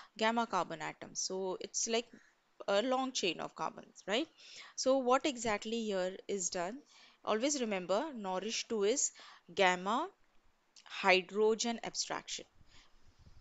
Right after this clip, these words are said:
Okay, uh, abstraction or hydrogen transfer and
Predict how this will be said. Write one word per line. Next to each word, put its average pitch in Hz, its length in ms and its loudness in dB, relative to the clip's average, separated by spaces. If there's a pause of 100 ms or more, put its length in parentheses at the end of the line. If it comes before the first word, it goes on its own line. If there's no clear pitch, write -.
(200)
Okay, - 240 -16 (260)
uh, 180 400 2
abstraction 190 540 0
or 190 120 0
hydrogen 190 540 0
transfer 196 500 -2 (540)
and 208 320 4